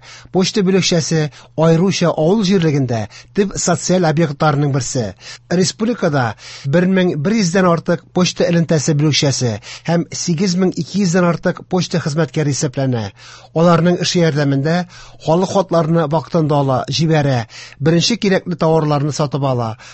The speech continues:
торак коммуналь хезмәтләр өчен түли, пенсияләр ала һәм акча күчерә.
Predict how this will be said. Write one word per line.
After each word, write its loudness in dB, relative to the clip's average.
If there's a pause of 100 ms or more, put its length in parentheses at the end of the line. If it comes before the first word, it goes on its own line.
(120)
торак 0
коммуналь 2
хезмәтләр 0
өчен -2
түли, -2 (260)
пенсияләр 2
ала 2 (100)
һәм 0 (100)
акча -2
күчерә. -2